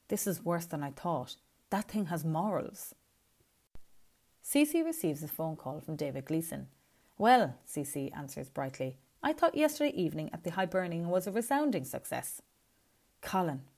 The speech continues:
says David gravely, "where's the robot?" Cece's blood runs cold.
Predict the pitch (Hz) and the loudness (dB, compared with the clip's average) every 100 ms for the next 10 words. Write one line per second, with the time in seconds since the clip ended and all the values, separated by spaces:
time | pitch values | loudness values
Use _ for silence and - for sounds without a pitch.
0 | _ - 143 135 135 131 131 139 131 135 | _ -6 -6 -4 -6 -6 -6 -6 -4 -8
1 | - _ _ _ - 196 240 240 180 196 | -10 _ _ _ 0 6 6 6 2 2
2 | 220 123 - - _ _ _ _ _ _ | 2 -6 -12 -20 _ _ _ _ _ _
3 | _ - 170 160 147 135 - 147 139 143 | _ -6 -2 0 -2 -4 -2 0 0 -2
4 | 135 135 - 135 135 - | -4 -4 -2 -2 -2 -6